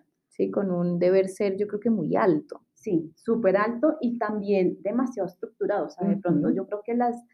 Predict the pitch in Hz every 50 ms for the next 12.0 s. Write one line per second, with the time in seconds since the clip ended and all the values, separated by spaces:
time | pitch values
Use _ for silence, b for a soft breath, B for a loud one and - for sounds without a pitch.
0 | b b b b b b b _ _ _ - 220 214 208 196 - 190 185 185 185
1 | 185 202 196 - 214 214 233 226 208 170 180 185 190 - - - 208 202 208 202
2 | 196 185 175 175 175 - - 180 180 202 202 220 208 - - 185 175 170 165 160
3 | 165 170 170 - - - 185 190 185 180 180 180 180 180 175 180 - - - -
4 | - 170 175 170 165 - 165 165 156 160 165 165 165 165 160 - _ - 165 160
5 | 160 160 160 160 160 165 165 165 - 170 170 170 170 170 165 - 180 175 175 175
6 | - - 170 170 - 175 180 175 175 165 156 147 147 147 - 202 202 202 190 185
7 | 175 - - - 196 196 190 185 190 - 175 170 165 165 165 180 175 - 226 208
8 | 190 175 - - 165 156 - 170 175 175 185 190 196 196 196 190 185 190 202 202
9 | 196 196 196 202 214 220 214 - 220 214 - 226 214 208 - 226 233 247 254 220
10 | - - 233 285 - - - 226 185 165 180 202 - _ _ - 220 214 202 202
11 | 202 202 190 190 185 175 170 165 185 190 190 - 185 185 180 185 175 180 180